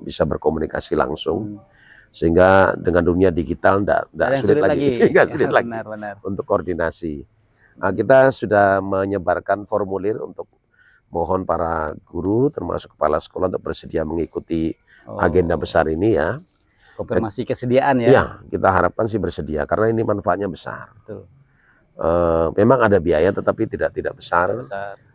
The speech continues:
Speaker 1: Dan itu bisa juga dialokasikan dari dana bos ya.
Speaker 2: bos.
Speaker 1: Karena untuk peningkatan kompetensi guru,
Speaker 2: Guru.
Speaker 1: kompetensi sekolah kan penting ini. Jadi optimalkan kalau nggak salah sekitar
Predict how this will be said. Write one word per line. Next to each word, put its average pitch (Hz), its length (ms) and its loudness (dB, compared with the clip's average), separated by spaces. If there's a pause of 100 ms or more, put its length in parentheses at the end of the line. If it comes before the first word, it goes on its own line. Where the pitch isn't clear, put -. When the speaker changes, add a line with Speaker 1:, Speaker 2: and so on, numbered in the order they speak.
Speaker 1:
Dan 80 240 -2
itu 107 160 -4
bisa 87 240 -2
juga 80 240 0
dialokasikan 82 720 -2
dari 80 160 -2
dana 73 560 -4 (400)
bos 101 400 -2
ya. 57 160 -8 (160)
Speaker 2:
bos. 95 480 -20
Speaker 1:
Karena 90 240 0
untuk 95 160 -2
peningkatan 90 480 -4
kompetensi 78 560 -6
guru, 82 720 -4
Speaker 2:
Guru. - 0 - (640)
Speaker 1:
kompetensi - 500 -6
sekolah 90 320 2
kan 95 140 -2
penting 80 340 -6 (140)
ini. 58 160 -16 (340)
Jadi 82 140 0
optimalkan 92 640 2
kalau 95 180 2
nggak 87 120 -2
salah 104 180 0
sekitar - 400 -2